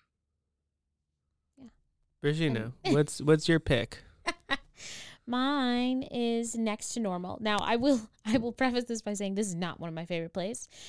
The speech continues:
Speaker 1: Um, I think that it's very interesting. Um, and it's a musical that deals with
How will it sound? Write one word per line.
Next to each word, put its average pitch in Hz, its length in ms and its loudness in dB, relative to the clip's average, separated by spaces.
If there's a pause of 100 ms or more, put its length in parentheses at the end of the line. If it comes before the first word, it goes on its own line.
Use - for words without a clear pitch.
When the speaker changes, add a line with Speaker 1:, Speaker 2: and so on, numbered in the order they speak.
(240)
Speaker 1:
Um, 180 520 0 (200)
I 196 180 0
think 208 240 -4
that 202 140 0
it's 180 180 -4
very 170 400 -6
interesting. 196 920 -6 (400)
Um, 185 380 -2 (100)
and 233 120 0
it's - 320 -4 (420)
a 254 160 2 (920)
musical 196 1000 -4
that 190 240 -4
deals 175 420 -4
with 175 240 -4